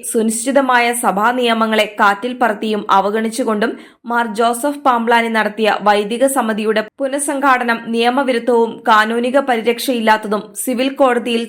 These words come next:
ചോദ്യം ചെയ്യപ്പെടാവുന്നതുമാണെന്ന് ചൂണ്ടിക്കാണിക്കപ്പെടുന്നു. നിയമം അനുശാസിക്കുന്ന പ്രകാരം തെരഞ്ഞെടുപ്പ് പ്രക്രിയ വഴി പുതിയ വൈദിക സമിതിയെ കണ്ടെത്തേണ്ടതിന് പകരം അദ്ദേഹം കാനൻ നിയമം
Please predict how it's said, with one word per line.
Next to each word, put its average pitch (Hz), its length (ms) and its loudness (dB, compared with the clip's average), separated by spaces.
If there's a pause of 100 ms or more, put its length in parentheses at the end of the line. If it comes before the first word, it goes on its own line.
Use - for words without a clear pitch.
ചോദ്യം 233 440 0
ചെയ്യപ്പെടാവുന്നതുമാണെന്ന് 220 1080 0 (100)
ചൂണ്ടിക്കാണിക്കപ്പെടുന്നു. 190 920 -2 (640)
നിയമം 285 420 0
അനുശാസിക്കുന്ന 269 680 0
പ്രകാരം 226 380 2 (200)
തെരഞ്ഞെടുപ്പ് 240 520 0
പ്രക്രിയ 233 460 0
വഴി 214 180 0 (140)
പുതിയ 277 380 0
വൈദിക 254 440 0
സമിതിയെ 247 340 0 (100)
കണ്ടെത്തേണ്ടതിന് 240 760 0
പകരം 214 280 0 (380)
അദ്ദേഹം 240 360 -2 (180)
കാനൻ 254 440 0
നിയമം 233 300 0